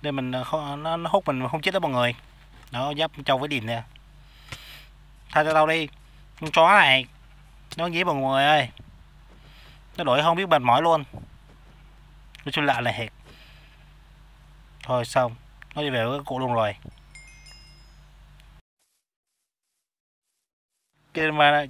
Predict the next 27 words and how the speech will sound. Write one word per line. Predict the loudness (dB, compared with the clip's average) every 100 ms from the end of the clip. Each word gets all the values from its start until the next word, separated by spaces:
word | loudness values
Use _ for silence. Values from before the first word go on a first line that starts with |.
| -6
cái | -4
đinh | 2
ba | 4 6
này | 4
mạnh | 0
thế | -2
gì? | -4 -6 -8 -20 -20 -20 -20 -20 -20 -20 -20 -20 -16
Có | -10
bộ | -8 0
giáp | 2
mạnh | 2 0
nữa. | -4 -4 -8 -20 -20 -20 -20 -20 -20 -20 -20 -20 -20 -20 -20 -20 -20 -20 -20 -20 -20 -20 -20 -20 -20 -20 -4
Thôi | 0 2
chào | 2
các | 2
bác, | 2
em | 2 0
về | -2
trước | -2 -2
nha. | 0 -2 -6 -20 -20 -20 -20 -20 -20 -20 -20 -20 -20 -20 -20 -20 -20 -20 -20 -20 -20 -20 -18
Trời | -4 -4
cũng | -4
tối | 2 4
rồi. | 6 4 0 -12 -20 -20 -20 -20 -20 -20 -20 -20 -12
Hẹn | -10 -4
các | -4
bạn, | -4 -6